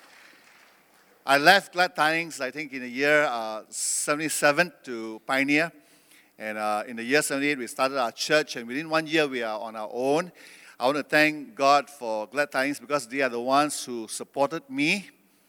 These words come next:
through Bible school. Of course, one year when I was pioneering the church, within one year we were self-sufficient, we were able to go on our own, and we never did look back. But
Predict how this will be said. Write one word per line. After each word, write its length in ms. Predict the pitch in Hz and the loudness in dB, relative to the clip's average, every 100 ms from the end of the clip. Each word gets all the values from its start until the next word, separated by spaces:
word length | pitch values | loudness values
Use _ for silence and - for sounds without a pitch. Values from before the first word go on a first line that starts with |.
| _ _ | _ _
through 120 | 120 | -8
Bible 240 | 120 135 151 | -6 -4 -6
school. 500 | - 165 165 175 - _ _ _ _ | -4 -2 0 -2 -8 _ _ _ _
Of 160 | 110 - | -12 0
course, 240 | 156 151 | 2 2
one 240 | 135 151 151 | 4 4 4
year 300 | 143 151 131 | 2 2 2
when 140 | 120 | -2
I 60 | 117 | -4
was 180 | 110 | -6
pioneering 340 | - 127 131 135 | -6 -4 -4 -6
the 100 | 113 | -8
church, 380 | - 143 139 - | 0 2 0 -4
within 240 | 147 202 | -8 0
one 160 | 196 185 | 0 4
year 220 | 190 175 | 4 4
we 160 | 143 | 0
were 160 | 123 120 | -4 -6
self-sufficient, 1120 | - - 156 151 - - - - 143 156 143 | -6 2 2 2 -4 -16 -16 -8 -4 -2 -2
we 140 | 123 117 | -2 -6
were 160 | 110 | -6
able 200 | 120 131 | -6 -6
to 80 | 131 | -6
go 140 | 113 131 | -2 0
on 80 | |
our 80 | 120 | 0
own, 280 | 113 131 139 - - - - - | 0 -2 -4 -10 -20 -20 -20 -10
and 180 | 110 110 | -10 -6
we 140 | 113 | -6
never 260 | 113 147 170 | 2 4 4
did 200 | 165 135 | 0 0
look 260 | 143 120 | -4 -2
back. 320 | 135 135 - - | 2 2 2 -2
But 180 | 131 | -2